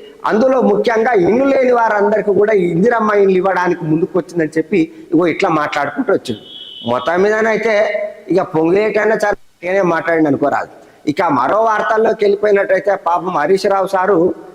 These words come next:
ఇక ఆయన మీద కవిత గారు చేస్తున్నటువంటి ఆరోపణలు చాలా పెద్ద ఎత్తున ఆరోపణలే చేస్తుంది. ఇక ఈ సందర్భంగా మొన్నటిదాకా మౌనంగా ఉన్నటువంటి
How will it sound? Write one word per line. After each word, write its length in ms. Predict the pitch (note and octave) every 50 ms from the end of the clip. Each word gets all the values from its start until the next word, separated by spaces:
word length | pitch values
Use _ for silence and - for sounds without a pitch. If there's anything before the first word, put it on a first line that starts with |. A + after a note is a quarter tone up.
| - - - - - _ _ _ _ _ _ _ _ -
ఇక 140 | D#3+ F3 F3+ E3 D3 B2 G#2+ G#2 F#2+ - C#2+ D2 C#2 C2+ - - - - _ _ _ _ _ _ - -
ఆయన 240 | B2+ D3 E3+ F#3
మీద 220 | G3 G3 G3 G#3+ B3 A3 G#3 A#3 A#3 G3 E3+ D3+ B2+ A#2+
కవిత 440 | A2+ - - - C3+ E3 G#3+ G#3+ C4
గారు 260 | B3+ A#3+ B3+ B3+ B3+
చేస్తున్నటువంటి 720 | A#3 A#3+ B3 A#3 B3 - A#3+ A#3+ A3+ A3 A#3 A#3 A3+ A#3
ఆరోపణలు 840 | A3 G3+ G3+ G#3+ A#3 A#3 A3+ A3+ G#3+ A3+ A#3+ C4 C4+ G#3+ G#3+ A#3+ - - - - - - - - - - _ _ _ _ _ - - G3
చాలా 160 | G3 G#3 G3+
పెద్ద 300 | - - E3 D#3 D#3 G#3
ఎత్తున 340 | A#3 B3 B3+ A#3 B3 B3+ B3+
ఆరోపణలే 580 | A#3+ A#3 A3+ A#3 G#3+ F#3 G3 F#3+ G3 A3+ A#3+
చేస్తుంది. 400 | G#3 F#3 F3 - - F3+ C3 - - - - - - - _ _ _ _ _ -
ఇక 100 | F3 A3
ఈ 300 | A#3 G3 F3 G#3 B3 B3+
సందర్భంగా 640 | - A3+ A3+ B3 B3+ B3+ B3+ A#3 B3+ B3 B3 B3+ B3+
మొన్నటిదాకా 680 | A3 G3+ G3 G#3 A3+ B3 A#3+ B3 B3+ B3 A#3+ - C4
మౌనంగా 560 | A#3 G3 G3 G#3+ A#3 A#3+ B3 A#3+ B3 B3 B3
ఉన్నటువంటి 1000 | A#3+ A#3 A#3 A3+ A3+ A3+ G#3+ A3+ A#3 A3 G#3 A#3+ A#3+ A3 A3 A3 - - - -